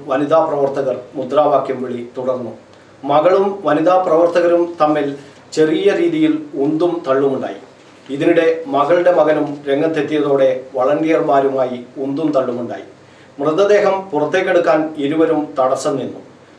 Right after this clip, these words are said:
തുടർന്ന് മകളെയും മകനെയും ബലം പ്രയോഗിച്ച് മാറ്റിയതോടെയാണ് മൃതദേഹം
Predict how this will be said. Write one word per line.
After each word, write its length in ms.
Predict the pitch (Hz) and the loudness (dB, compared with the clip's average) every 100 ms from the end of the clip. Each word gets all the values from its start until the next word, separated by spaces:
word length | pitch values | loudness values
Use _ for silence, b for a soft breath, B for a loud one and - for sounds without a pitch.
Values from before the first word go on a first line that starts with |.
| B | B
തുടർന്ന് 400 | 139 151 156 143 143 - 135 | 2 2 2 -2 -6 -10 -6
മകളെയും 480 | 127 135 156 147 143 143 143 | -2 0 2 2 -2 -6 -6
മകനെയും 460 | 127 143 156 147 143 143 - | -4 -2 0 -2 -4 -8 -4
ബലം 220 | 135 165 165 | 0 0 0
പ്രയോഗിച്ച് 500 | 147 143 139 135 127 - - 120 | 0 0 -2 -4 -6 -8 -10 -4
മാറ്റിയതോടെയാണ് 840 | 139 - 156 151 131 131 123 120 117 - | -4 -2 -2 0 0 2 0 -2 -8 -14
മൃതദേഹം 480 | 120 123 135 123 | -10 -2 -2 -2